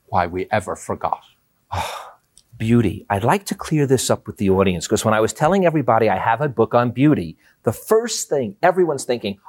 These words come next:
Speaker 2: "Oh, it's gonna be a makeover show," or
Speaker 1: That's
Speaker 2: it's gonna
Speaker 1: right,
Speaker 2: be, am I right?
Speaker 1: exactly.
Speaker 2: You know, everyone is thinking physical beauty.
Speaker 1: That's right.
Speaker 2: There is,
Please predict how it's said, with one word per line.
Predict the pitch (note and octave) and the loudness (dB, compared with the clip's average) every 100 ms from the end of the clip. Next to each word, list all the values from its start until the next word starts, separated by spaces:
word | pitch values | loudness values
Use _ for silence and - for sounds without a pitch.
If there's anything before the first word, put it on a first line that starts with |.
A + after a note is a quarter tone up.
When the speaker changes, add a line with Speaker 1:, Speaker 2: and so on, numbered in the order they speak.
| - | 2
Speaker 2:
"Oh, | A3 B2 | 4 4
it's | - | 0
gonna | G#2+ | -4
be | G2 | 0
a | F2+ | 2
makeover | G#2+ D3+ D#3 D3+ C#3+ | 4 4 4 4 4
show," | - F3 D#3 | 4 6 6
or | |
Speaker 1:
That's | F3+ D#3+ | 6 4
Speaker 2:
it's | E3+ | 6
gonna | G#3 G3+ | 6 6
Speaker 1:
right, | G3+ | 6
Speaker 2:
be, | |
am | F#3+ G3 | 4 6
I | G#3+ G#3 | 6 8
right? | G#3+ | 6
Speaker 1:
exactly. | E3 F#3+ G3 C4+ | 4 6 4 4
Speaker 2:
You | |
know, | D4 - | -2 6
everyone | A3 B3+ A#3+ G3 | 6 6 2 2
is | E3+ | 2
thinking | - D#3+ E3 | 0 0 -4
physical | D#3 - A3+ G3+ F#3+ B2+ | -8 0 2 2 -2 -4
beauty. | G#2 G#2 F2+ D#2 | -4 -4 -4 -4
Speaker 1:
That's | F#2+ - - | -6 -6 0
right. | |
Speaker 2:
There | D#2+ D3 | 4 6
is, | F3 D#3+ D#3 B2 | 6 6 4 0